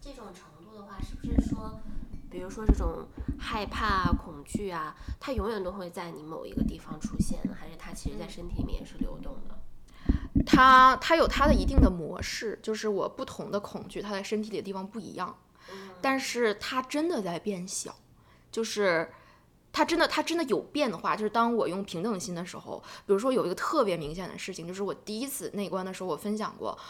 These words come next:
Speaker 2: 我晚上不敢一个人关灯睡觉，
Speaker 1: 嗯。
Speaker 2: 就是我躺在床上，而尤其是我不敢面朝着墙，因为我觉得我后背就有东西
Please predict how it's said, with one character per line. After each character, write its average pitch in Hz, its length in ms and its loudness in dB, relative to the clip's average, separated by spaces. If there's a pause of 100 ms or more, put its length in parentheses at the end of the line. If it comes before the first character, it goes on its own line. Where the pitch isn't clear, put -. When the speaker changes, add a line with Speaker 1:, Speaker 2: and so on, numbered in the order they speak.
(120)
Speaker 2:
我 220 80 -2
晚 226 140 0
上 190 140 -4
不 196 100 -10
敢 107 200 -4
一 131 60 -10
个 170 60 -6
人 175 100 -6
关 190 160 -6
灯 190 140 -8
睡 190 180 -10
觉， 185 220 -8 (200)
Speaker 1:
嗯。 208 260 -18
Speaker 2:
就 247 120 -8
是 247 60 0
我 262 80 2
躺 247 300 -2
在 214 140 0
床 156 200 -8
上， 190 280 -8
而 - 160 0
尤 233 140 2
其 254 120 -2
是 262 100 -2
我 220 180 2
不 - 120 -6
敢 - 200 -2
面 233 180 0
朝 170 220 -6
着 196 100 -8
墙， - 400 -8 (240)
因 254 80 -6
为 254 60 -4
我 233 180 4
觉 147 160 -6
得 196 80 -2
我 - 80 -2
后 - 180 -4
背 202 200 -2
就 190 80 -6
有 147 100 -4
东 190 260 -8
西 - 240 -12